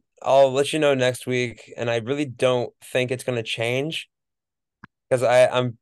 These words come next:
I'm quite high on, on the Jets defense, as Josh, you know. Um, yeah, don't, don't start any Patriots player at all, and, uh, specifically Mac Jones.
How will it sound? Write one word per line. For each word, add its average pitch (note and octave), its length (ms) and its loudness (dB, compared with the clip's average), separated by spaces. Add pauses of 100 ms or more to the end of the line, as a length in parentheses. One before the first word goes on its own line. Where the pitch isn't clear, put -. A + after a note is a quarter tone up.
I'm B2 160 -4
quite C3+ 280 6
high A#2+ 240 2
on, A#2 320 -4
on A2+ 160 -2
the A2+ 80 -4
Jets A2 260 -2
defense, A#2+ 680 -6 (680)
as A2+ 260 0
Josh, G#2+ 360 0
you A2 100 -6
know. G#2+ 320 -6 (1600)
Um, A#2 520 -4 (680)
yeah, D3+ 240 2 (300)
don't, D3 280 4 (140)
don't D3 200 2
start D3+ 280 0
any C#3+ 380 -2 (140)
Patriots C#3 360 0
player C3+ 500 0
at B2 80 4
all, B2+ 320 2 (760)
and, A#2 460 0 (340)
uh, A#2+ 220 2
specifically C3+ 600 0
Mac B2 240 0
Jones. A2 460 -2